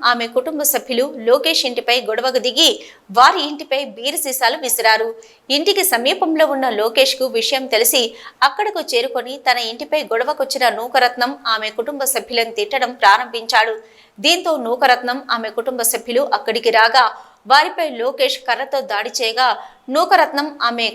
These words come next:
కుమార్తె మరో యువకునికి గాయాలయ్యాయి. దీంతో గాయాల పాలైన వారంతా కేజీహెచ్ వెళ్లి అత్యవసర విభాగంలో చేరారు. అక్కడ బాధితులిచ్చిన ఎంఎల్సీ రిపోర్టు ప్రకారం పోలీసులు దాడికి పాల్పడిన లోకేష్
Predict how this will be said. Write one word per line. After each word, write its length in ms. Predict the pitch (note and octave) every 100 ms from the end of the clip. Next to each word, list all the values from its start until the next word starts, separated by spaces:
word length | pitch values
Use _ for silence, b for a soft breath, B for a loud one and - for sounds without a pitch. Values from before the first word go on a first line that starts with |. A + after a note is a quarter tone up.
| -
కుమార్తె 560 | B3+ A3 - C4 C#4+ - A3+
మరో 220 | B3 C4
యువకునికి 640 | A3 A3+ C4+ B3 A#3 B3
గాయాలయ్యాయి. 760 | G#3+ G#3+ B3+ A#3+ A3+ A#3 A#3 A#3 b b _ G3+
దీంతో 400 | D4+ G4+ F4+ D#4+
గాయాల 440 | A#3+ A#3+ E4 F4
పాలైన 400 | D#4+ B3+ B3+ B3
వారంతా 640 | A3 G#3+ A3 B3 C#4 A#3 B B B -
కేజీహెచ్ 560 | D#4 D#4+ D#4 C#4+ C#4 A#3+
వెళ్లి 360 | B3 B3+ B3+ -
అత్యవసర 480 | G#3+ A3+ C#4+ D4+ D4
విభాగంలో 580 | A#3 A3+ C4 B3 A3+ A3+
చేరారు. 580 | A#3 A3+ A3+ A3 A3+ A3+ B B -
అక్కడ 220 | D4 G4
బాధితులిచ్చిన 800 | E4 B3+ C4 F4+ F#4 D#4+ - D4+ D4 -
ఎంఎల్సీ 400 | A#3 C4+ D4 F#4
రిపోర్టు 380 | F4 - D#4+ E4+
ప్రకారం 500 | D4 C#4+ C#4+ D#4+ F4 C#4+
పోలీసులు 400 | C4 C#4+ C#4+ C#4+
దాడికి 440 | A3+ G#3+ A#3 C#4+
పాల్పడిన 520 | C#4 A#3 A#3 A#3+ A#3
లోకేష్ 640 | G#3+ G#3+ A3+ C#4+ E4 -